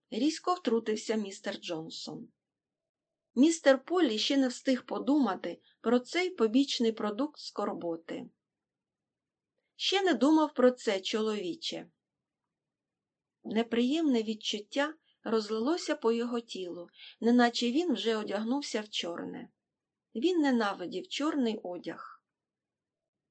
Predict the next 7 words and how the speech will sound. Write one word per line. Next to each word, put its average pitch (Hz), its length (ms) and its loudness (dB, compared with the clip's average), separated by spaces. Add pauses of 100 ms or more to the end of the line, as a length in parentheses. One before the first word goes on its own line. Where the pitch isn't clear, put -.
(960)
"Гадаю, 311 640 4
я 302 160 4
маю 208 380 4
вдягти 214 480 -2
жалобу", 180 680 -4 (400)
сказав 175 540 -8
він. 165 360 -12